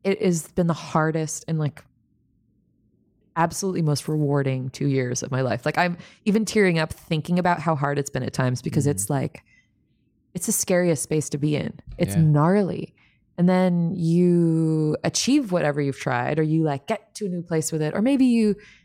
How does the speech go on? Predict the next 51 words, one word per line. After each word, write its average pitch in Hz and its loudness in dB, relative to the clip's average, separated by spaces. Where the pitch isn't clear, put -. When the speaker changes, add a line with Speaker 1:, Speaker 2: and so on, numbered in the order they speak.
Speaker 1:
you 202 0
were 196 2
aiming 262 2
too 233 -2
high, 196 2
but 190 0
you 175 2
land 180 0
a 240 2
little 240 2
below 226 4
where 196 4
you 175 4
were 170 2
aiming 160 2
and 156 0
it's - -8
still 254 0
further 175 -4
ahead 156 0
than 151 -2
you 147 0
were 139 -2
or 143 -2
whatever. 156 -2
I 190 -2
mean, 190 4
I 185 2
think 180 0
if - -8
you're 156 -4
a 147 -8
hard 165 4
worker, 185 2
you 165 4
can 160 -4
get 160 -2
really 156 2
far 151 -4
just 143 -6
by 139 -4
trying 139 -6
and, 156 -10
Speaker 2:
Yeah. - -12
Speaker 1:
and 147 2
meaning 147 2
it. 220 0
Speaker 2:
Yeah. 135 -4
Speaker 1:
Um, 156 2
and 160 2
so 151 0